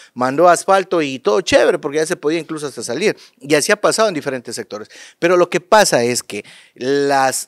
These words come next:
la administración de los últimos tiempos no ha llegado a esa altura que tenía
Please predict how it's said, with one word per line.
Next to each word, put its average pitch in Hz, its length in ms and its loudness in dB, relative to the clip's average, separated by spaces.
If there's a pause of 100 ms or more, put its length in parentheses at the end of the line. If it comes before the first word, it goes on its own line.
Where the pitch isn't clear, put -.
(140)
la 139 320 2
administración 143 1200 -2 (220)
de 101 320 -14
los 104 180 -10
últimos 120 440 0
tiempos 139 480 -8 (340)
no 170 300 2
ha 202 80 8
llegado 165 540 4
a 123 80 4
esa 127 160 0
altura 127 400 0
que 117 120 -8
tenía 107 760 -8